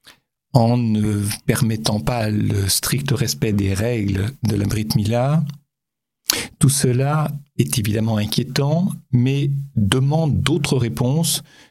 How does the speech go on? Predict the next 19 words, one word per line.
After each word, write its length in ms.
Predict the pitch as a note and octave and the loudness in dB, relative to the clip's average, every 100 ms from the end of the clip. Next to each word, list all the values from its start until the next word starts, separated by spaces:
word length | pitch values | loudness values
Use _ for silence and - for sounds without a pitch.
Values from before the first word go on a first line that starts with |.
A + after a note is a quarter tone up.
| - | -2
que 100 | A#2+ | 0
celles 320 | - D3+ C#3+ | 2 2 0
qui 160 | C#3 A2 | -2 -2
consistent 500 | B2 A2+ C3 A#2 - | 0 0 0 -2 -2
à 80 | G2 | -2
dire, 480 | A#2+ C3+ C#3 C3+ | 0 0 0 0
euh, « 220 | A2+ G2 G2 G2+ G2+ - _ _ _ _ _ _ | 0 0 0 0 -2 -6 _ _ _ _ _ _
Ces 200 | - - | 0 2
pays 560 | G#2+ A2 A2 B2+ C3 C#3 | 4 2 2 2 2 0
ou 100 | B2+ | 0
cette 220 | - - | 0 -2
culture 540 | - - C#3 C3 C3 A2+ | -2 -2 0 0 2 2
ou 60 | |
cette 220 | - A2 | 0 0
civilisation 760 | - A#2 G#2+ A2 - - A#2 A#2 | 0 0 0 0 0 2 2 2
européenne, 560 | G#2 G2 G#2+ G#2 A#2+ | 0 0 0 0 0
occidentale 640 | A2+ - A2 G#2+ G2+ C3 C3 | 0 0 2 0 0 0 0
devient 220 | G#2 A#2 A#2+ | 0 0 0
antisémite. » 720 | - - - G#2+ - - | 0 0 2 0 -2 -8